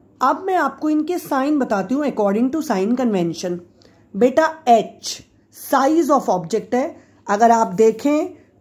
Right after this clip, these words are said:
तो ये प्रिंसिपल एक्सिस के ऊपर जा रहा है, इसलिए इसका साइज क्या होना चाहिए? पॉजिटिव, राइट? एच डैश,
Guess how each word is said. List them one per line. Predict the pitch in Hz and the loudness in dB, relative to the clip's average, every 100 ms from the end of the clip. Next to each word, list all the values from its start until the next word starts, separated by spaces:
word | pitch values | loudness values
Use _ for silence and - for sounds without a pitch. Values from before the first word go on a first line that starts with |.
| - | -2
तो | |
ये | 277 320 | 0 0
प्रिंसिपल | 320 285 294 285 370 349 320 262 | 0 2 4 4 2 2 2 0
एक्सिस | 233 294 294 | -2 -6 -4
के | - 359 - | -4 -4 -2
ऊपर | 277 262 - 294 | -4 -2 2 2
जा | 247 220 180 | 2 0 -2
रहा | 160 | -6
है, | 170 - - _ _ - | -12 -16 -18 _ _ -2
इसलिए | 339 349 320 277 240 269 | 0 2 2 4 6 4
इसका | 285 247 - 262 233 | 2 -6 -4 -2 -2
साइज | - 220 226 269 247 - | 0 -2 0 -2 -6 0
क्या | 233 | 2
होना | 202 196 196 | 2 0 0
चाहिए? | 190 208 196 202 233 285 381 - _ _ _ - | -2 -2 0 2 2 2 -2 -10 _ _ _ -2
पॉजिटिव, | 190 175 165 156 - - _ _ _ _ - | 0 0 -4 -8 -14 -18 _ _ _ _ -6
राइट? | 180 226 302 - - _ _ _ _ 254 | 0 0 0 -6 -18 _ _ _ _ 0
एच | 294 320 - | 0 0 -4
डैश, | 254 185 220 208 175 165 - - | -4 2 4 4 2 -4 -12 -16